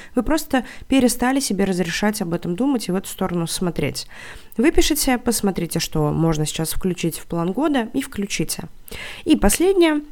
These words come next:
это примерка чужих желаний. Подсмотрите у других, вдохновитесь, чего ж там хотят другие.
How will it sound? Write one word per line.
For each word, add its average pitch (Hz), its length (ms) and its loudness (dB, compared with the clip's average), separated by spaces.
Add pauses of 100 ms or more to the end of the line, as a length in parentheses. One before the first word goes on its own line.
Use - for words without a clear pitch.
(120)
это 269 440 4 (140)
примерка 208 640 4 (160)
чужих 220 340 6
желаний. 151 480 0 (240)
Подсмотрите 208 840 0
у 254 80 0
других, 202 540 2
вдохновитесь, 190 760 0 (240)
чего 247 220 4
ж - 80 -2
там 233 120 2
хотят 208 320 0
другие. 175 480 -2